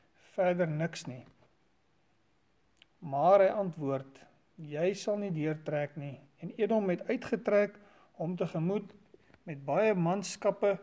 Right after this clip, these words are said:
en met 'n sterk hand. So het Edom dan geweier om Israel toe te laat om deur sy grondgebied te trek. Daarop het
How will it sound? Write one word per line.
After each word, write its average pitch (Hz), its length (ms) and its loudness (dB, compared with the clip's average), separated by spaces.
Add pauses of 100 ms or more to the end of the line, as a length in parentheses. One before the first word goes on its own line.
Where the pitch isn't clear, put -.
(800)
en 160 180 -8
met 151 180 -10
'n 139 60 -8
sterk 202 420 0
hand. 147 500 -8 (680)
So - 340 -4
het 170 260 0
Edom 165 420 -2
dan 151 280 -6
geweier 156 720 2 (420)
om 160 260 -8
Israel 175 640 2 (880)
toe 240 100 -4
te 214 140 6
laat 143 340 2
om 143 140 -10
deur 143 160 -6
sy 147 160 -8
grondgebied 165 640 -4
te 143 160 -10
trek. 143 400 -4 (560)
Daarop 160 560 2
het 160 140 -6